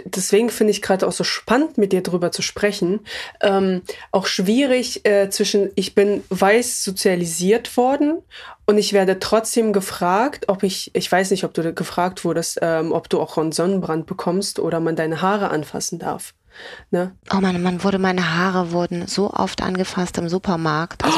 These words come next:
Speaker 1: <gasps>
Speaker 2: ungefragt auch. Ja, also in den achtzigern, ja.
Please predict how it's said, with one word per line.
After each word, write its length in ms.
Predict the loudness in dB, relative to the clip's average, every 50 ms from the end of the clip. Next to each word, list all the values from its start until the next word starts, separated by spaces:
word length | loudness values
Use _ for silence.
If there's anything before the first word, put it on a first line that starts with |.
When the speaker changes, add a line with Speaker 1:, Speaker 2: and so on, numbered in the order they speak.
| 2 2
Speaker 1:
<gasps> 60 | 2
Speaker 2:
ungefragt 840 | 0 2 2 2 0 0 -2 -2 0 0 0 0 0 0 0 2
auch. 380 | 2 2 2 2 0 -2 -4 -10 -12 -10 -10 -8 -8 -10 -10 -10 -4
Ja, 540 | -2 0 2 2 2 0 -2 -4 -4 -8 -8 -4 -4
also 200 | -2 -2 -2 -2
in 40 | -4
den 140 | -2 -2 -2
achtzigern, 640 | -4 -4 -4 -4 -4 -4 -2 -2 -2 -2 -4 -6 -8 -6
ja. 340 | -4 -4 -2 -2 -4 -6